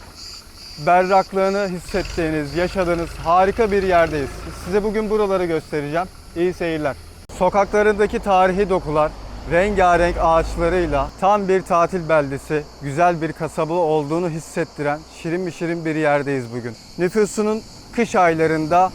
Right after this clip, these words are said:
dört bini geçmediği, yaz aylarında ise kırk elli binleri bulduğu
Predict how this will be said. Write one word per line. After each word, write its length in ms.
dört 280
bini 220
geçmediği, 580
yaz 200
aylarında 480
ise 340
kırk 220
elli 300
binleri 380
bulduğu 460